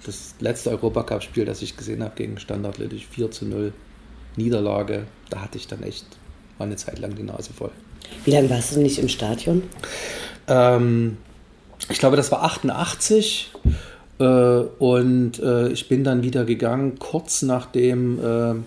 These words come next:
Speaker 1: dem Skandalspiel gegen Belgrad, als es diese Ausschreitung gab. Also da war ich noch nie wieder da, aber kurz danach bin ich dann wieder gegangen.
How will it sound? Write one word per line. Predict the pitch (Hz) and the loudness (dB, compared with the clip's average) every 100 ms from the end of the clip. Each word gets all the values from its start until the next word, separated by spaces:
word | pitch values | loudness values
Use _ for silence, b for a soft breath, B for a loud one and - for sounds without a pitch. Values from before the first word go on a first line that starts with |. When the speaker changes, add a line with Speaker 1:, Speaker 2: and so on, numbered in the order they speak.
| - - - - B B _ - | -12 -20 -20 -20 B B _ -2
Speaker 1:
dem | 120 117 117 | 0 0 -2
Skandalspiel | 117 - 110 107 107 107 135 - 135 131 | -4 -4 -2 0 2 4 2 2 0 2
gegen | 123 117 | 2 2
Belgrad, | 107 117 151 147 139 | 2 0 2 2 2
als | - 120 | 0 -8
es | 120 - | -10 -12
diese | 127 120 117 | -8 -4 -2
Ausschreitung | 117 - - 135 139 | -2 -2 -2 0 0
gab. | 131 123 120 | 0 -2 -2
Also | 117 107 | -4 0
da | 120 127 | 0 0
war | |
ich | 123 | 0
noch | 120 | 0
nie | 123 | 0
wieder | 131 123 | 0 0
da, | 120 | 0
aber | 110 | -2
kurz | 110 120 - | -4 -10 -6
danach | 104 107 | -6 -6
bin | - 113 | -6 -6
ich | 104 | -6
dann | 107 | -8
wieder | 104 | -8
gegangen. | 104 107 107 | -10 -10 -12